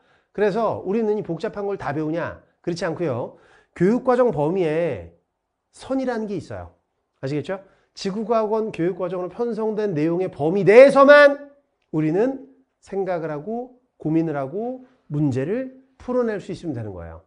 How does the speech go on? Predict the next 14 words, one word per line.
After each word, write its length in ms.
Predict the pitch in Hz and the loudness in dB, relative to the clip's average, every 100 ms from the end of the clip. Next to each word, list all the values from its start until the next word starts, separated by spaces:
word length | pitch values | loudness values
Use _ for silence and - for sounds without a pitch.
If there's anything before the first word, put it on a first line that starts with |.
| _ _ _ | _ _ _
아시겠죠? 500 | 156 156 - 98 90 _ _ _ | -4 -4 -4 -8 -12 _ _ _
따라서 760 | 262 269 202 202 214 156 90 - _ _ | 0 2 0 -2 -2 -4 -6 -14 _ _
조금 260 | 254 254 | -2 0
단순화시킨 1160 | 240 143 151 185 262 269 247 - 220 151 214 269 | -2 -2 -2 -4 -2 0 -2 -4 -4 -2 -4 -8
개념 280 | - 165 180 | -8 -4 -2
원리를 440 | 165 131 120 185 - _ - 190 180 | -2 -2 -6 -8 -14 _ -4 -2 -2
적용해서 680 | 143 156 160 123 113 180 208 | -4 -4 -4 -4 -6 -8 -8
공부를 260 | 143 143 156 | -8 -6 -4
하는 140 | 156 | -4
것이기 260 | 139 120 117 | -4 -6 -8
때문에 400 | 127 196 175 - - _ | -8 -6 -8 -10 -18 _
그렇게까지 520 | - 185 208 - 196 | -6 -4 -4 -8 -6
무겁게 420 | 165 135 175 180 185 | -6 -6 -6 -6 -8
생각하진 480 | 185 160 165 175 | -6 -6 -8 -8